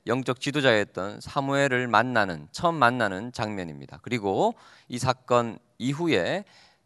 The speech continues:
사무엘로부터 기름 부음 받고 이제 왕으로,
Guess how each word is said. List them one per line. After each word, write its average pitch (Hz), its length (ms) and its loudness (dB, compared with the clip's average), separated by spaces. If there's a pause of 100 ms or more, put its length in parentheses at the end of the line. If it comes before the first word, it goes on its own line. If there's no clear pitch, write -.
사무엘로부터 120 960 0 (120)
기름 131 300 -2
부음 120 240 -6
받고 101 640 -6 (140)
이제 - 120 -12
왕으로, 95 560 4